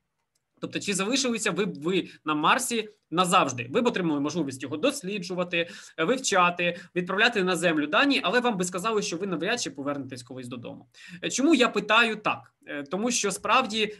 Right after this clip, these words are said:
декілька років тому, е, існувала така програма, називалась вона Mars One, тобто одиничка, е, Mars One, е, яка і планувала відправити людей на Марс без повернення.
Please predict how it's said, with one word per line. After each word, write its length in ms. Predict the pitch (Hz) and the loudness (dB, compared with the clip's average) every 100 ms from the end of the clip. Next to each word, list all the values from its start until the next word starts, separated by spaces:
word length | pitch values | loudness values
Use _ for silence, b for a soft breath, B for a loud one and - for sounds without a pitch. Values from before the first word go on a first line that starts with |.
| - | -4
декілька 420 | 196 220 180 180 | -2 0 0 0
років 280 | 180 180 175 | 0 -2 -6
тому, 500 | 180 180 226 247 170 - | -4 -2 0 -2 -4 -4
е, 220 | 151 151 | -4 -4
існувала 500 | 175 - 165 160 143 | -6 -6 0 0 0
така 200 | 135 131 | -2 -6
програма, 380 | 147 143 202 196 | -6 -2 0 0
називалась 460 | 151 147 143 139 | -2 -2 -2 -2
вона 160 | 139 135 | -4 -4
Mars 460 | 135 170 - - 131 | 0 0 0 -6 -4
One, 420 | 147 160 190 220 220 _ _ - | 0 2 2 0 -4 _ _ -16
тобто 180 | 143 196 | -12 -6
одиничка, 680 | 160 156 151 143 - 196 - B B - | -4 -2 -2 -2 -6 -6 -8 B B -8
е, 260 | 147 143 139 | -4 -4 -4
Mars 400 | 143 180 185 143 | -2 -2 -2 -4
One, 280 | 156 220 240 B B - | -2 -2 -4 B B -6
е, 120 | 147 | -4
яка 440 | 151 220 262 - | -2 2 2 2
і 100 | 214 | -4
планувала 480 | 208 233 233 214 165 | -2 2 4 4 4
відправити 480 | 156 151 180 165 165 | 2 0 0 0 -2
людей 240 | 160 208 | 0 2
на 100 | 226 | 2
Марс 260 | 156 196 170 | 2 0 0
без 200 | 151 160 | -2 -2
повернення. 580 | 160 143 135 135 117 | -2 -2 -2 -4 -6